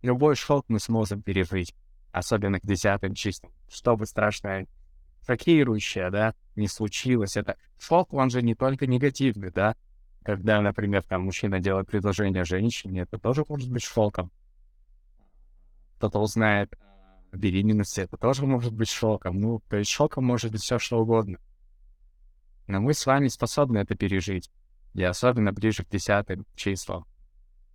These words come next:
А, мы можем шокировать кого-то своей заботой, а, когда у нас будет,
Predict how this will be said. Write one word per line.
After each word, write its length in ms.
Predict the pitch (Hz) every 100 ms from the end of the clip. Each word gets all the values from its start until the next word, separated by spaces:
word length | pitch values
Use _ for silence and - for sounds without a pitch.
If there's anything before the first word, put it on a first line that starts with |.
| _ _ _ - - _ _ _ _ _ _ -
А, 320 | 104 101 98 107 _ _ _ _ _ _ _ -
мы 140 | 117
можем 400 | 139 156 147 147 - _ _
шокировать 440 | 180 - 180 165
кого-то 320 | - 147 156 147
своей 320 | - 147 156
заботой, 580 | 147 123 104 104 107 - _ _ _ _ _ _ _ -
а, 200 | 101 101
когда 260 | 107 104 107
у 40 |
нас 160 | 107 101
будет, 320 | 107 104 101